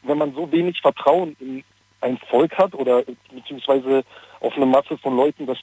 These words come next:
die nicht rational denken können. Aber ich glaube zum Beispiel, wir in Deutschland sind ziemlich weit oder wir in Europa. Wenn du dir allein anguckst, was für widerliche Anschläge es gab in, ähm, jetzt in Europa überhaupt in der letzten Zeit.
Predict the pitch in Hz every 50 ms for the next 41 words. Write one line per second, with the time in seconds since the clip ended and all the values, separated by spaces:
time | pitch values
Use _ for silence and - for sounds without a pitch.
0 | _ - 147 143 143 - - 135 127 - - 139 135 131 123 107 131 151 180 -
1 | _ _ - 131 135 147 - - - - - - _ _ _ _ - 156 - _
2 | - - 143 139 151 - - 175 175 - 175 156 262 - - 165 143 120 302 165
3 | 151 143 - - - 175 156 147 135 123 139 143 120 _ _ - - - 156 180
4 | 196 170 - - - 120 113 107 120 120 123 110 110 127 135 123 117 113 110 135
5 | 139 - - 110 - - - - _ - 127 127 127 127 143 131 135 143 143 143
6 | 143 147 - 160 151 - - 135 135 - - - 139 139 139 135 135 - _ _
7 | _ _ _ _ _ _ _ _ _ _ _ - 147 147 151 143 139 139 - -
8 | 139 123 139 170 170 - - 135 127 117 120 113 110 - - - 117 127 139 139
9 | - - 123 117 120 117 117 113 117 113 117 113 107 _ _ _ _ _ _ _
10 | _ _ _ 120 107 - 131 123 123 113 101 127 - - 139 127 113 120 139 -
11 | _ 135 120 113 113 110 - - - 113 - - - 156 170